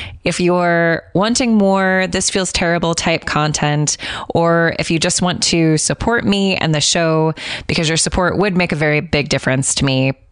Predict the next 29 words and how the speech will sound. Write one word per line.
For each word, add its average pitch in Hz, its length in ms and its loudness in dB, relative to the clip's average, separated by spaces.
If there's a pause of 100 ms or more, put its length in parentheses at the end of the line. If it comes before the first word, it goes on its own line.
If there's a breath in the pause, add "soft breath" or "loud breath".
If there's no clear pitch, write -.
practically 131 640 0
and 131 400 0
emotionally, 135 640 0 (460 loud breath)
it's - 460 -2
five - 500 -2
dollars 180 380 0
a 139 60 2
month. 139 520 0
Head 262 220 0
over 190 280 0
to - 120 -4
Patreon 147 760 0
and 160 260 0
subscribe 269 540 -2
today. 247 680 0 (360 loud breath)
You 180 80 -4
can 180 120 0
find 214 220 0
the 220 60 -2
page 190 400 0
by 160 140 2
searching 160 600 0
Erin 170 240 2
McGathy 151 580 0 (100)
or 147 320 4
This 175 240 -2
Feels 180 260 -2
Terrible. 156 600 0 (380 loud breath)
And 220 400 0